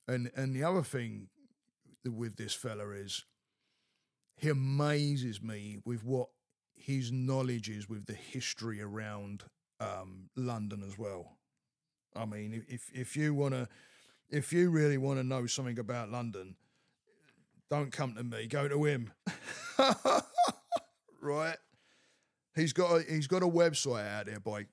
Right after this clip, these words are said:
by the way, guys. Uh, p-, it's Passion for Pubs. Passion, P A S S I O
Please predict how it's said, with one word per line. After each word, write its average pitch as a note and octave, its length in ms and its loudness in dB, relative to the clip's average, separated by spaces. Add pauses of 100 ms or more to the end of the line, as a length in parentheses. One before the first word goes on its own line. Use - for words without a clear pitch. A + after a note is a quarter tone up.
by G#2+ 140 -2
the G#2 60 -8
way, G#2+ 200 -8
guys. G#2 440 -6
Uh, A2 240 -6 (200)
p-, - 200 -14
it's - 140 -8
Passion D#3 720 0
for C3 220 -2
Pubs. A2 500 -2 (420)
Passion, C#3 540 2
P D3+ 280 0
A C#3 280 -2
S C3 220 -2
S B2 360 -4
I C3 260 0
O A#2 240 -4